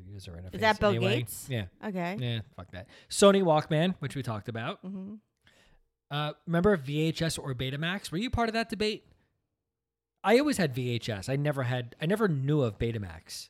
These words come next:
Speaker 2: I don't
Speaker 1: Did
Speaker 2: know
Speaker 1: you?
Speaker 2: what Betamax is.
Speaker 1: That was the competitor to V H S. It was like V H S and Betamax.
Speaker 2: Could you play that in a V H S player?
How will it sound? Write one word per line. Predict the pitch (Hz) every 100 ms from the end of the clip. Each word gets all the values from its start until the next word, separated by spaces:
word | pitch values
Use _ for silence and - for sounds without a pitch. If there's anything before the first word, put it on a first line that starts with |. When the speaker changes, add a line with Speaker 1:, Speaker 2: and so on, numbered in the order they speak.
| -
Speaker 2:
I | - 165
don't | 220
Speaker 1:
Did | 143
Speaker 2:
know | 135
Speaker 1:
you? | 190
Speaker 2:
what | 208
Betamax | 185 180 180 185 247 247
is. | 165
Speaker 1:
That | - 185
was | 190
the | 170
competitor | 175 156 175 190 139 120 117
to | - 127
V | 127 123
H | 113
S. | 147 101
It | 151
was | 143 135
like | 127 120 - - - _
V | 135 175
H | 190 175
S | 165 151 - -
and | 135 123
Betamax. | 135 143 165 185 - -
Speaker 2:
Could | 247
you | 240
play | - 220 208
that | 254 185
in | 185
a | 180 170
V | 175
H | 175 170 180
S | 160 -
player? | - 165 220